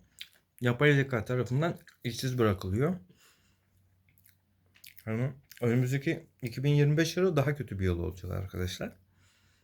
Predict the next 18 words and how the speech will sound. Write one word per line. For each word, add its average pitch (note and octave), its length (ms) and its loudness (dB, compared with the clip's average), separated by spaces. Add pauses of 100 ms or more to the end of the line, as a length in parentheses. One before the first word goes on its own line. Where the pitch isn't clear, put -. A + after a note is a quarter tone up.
(640)
Bizim D#3+ 240 4
için A2 240 0
bir A#2 200 0 (140)
sorun A2 380 0
yok. C3+ 320 0 (1800)
Yani G#2+ 360 0 (3000)
yatırım A#2 340 2
yaptığımız, G#2+ 640 2 (120)
e, G2+ 60 -4 (1200)
mecralar G#2 680 4
belli. A#2+ 420 2 (1000)
Oralarda A#2 520 6
sorun G#2+ 340 -2
görmüyorum. A#2 440 2
Yani F#2+ 100 2
sorun A#2+ 280 0
görmüyorum B2+ 440 2
değil. C3+ 240 2